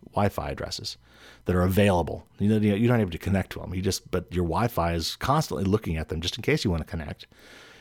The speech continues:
It's constantly looking for these names, and it has a, you know, like, if you're breaking up your little Wi-Fi settings app, it'll show you all the things, all the Wi-Fi networks within range. Well, it's kinda doing that all in the background.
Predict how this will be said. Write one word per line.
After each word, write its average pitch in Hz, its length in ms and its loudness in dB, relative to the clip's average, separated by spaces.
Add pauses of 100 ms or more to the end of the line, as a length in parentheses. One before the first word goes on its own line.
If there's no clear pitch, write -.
It's - 120 -6
constantly 143 480 4
looking 113 260 6
for 101 100 2
these 85 180 0
names, 82 340 -2
and 87 100 0
it 82 40 -2
has 87 200 -2
a, 87 220 2
you 113 80 2
know, 76 120 0
like, 76 220 -6
if - 140 -10
you're 82 80 -6
breaking 92 260 0
up 90 100 -2
your 82 100 -4
little 95 140 2
Wi-Fi 92 440 0
settings 85 400 0
app, 78 300 -8 (200)
it'll 214 180 4
show - 200 2
you 98 180 6
all 92 140 4
the 90 80 0
things, 90 340 -2
all 95 160 2
the 92 140 2
Wi-Fi 92 420 0
networks 82 340 -2
within 80 280 -4
range. - 340 -6 (320)
Well, 180 80 4
it's 185 100 2
kinda 139 160 0
doing 104 200 4
that 95 120 4
all 90 100 2
in 92 60 2
the 80 60 -2
background. - 460 -6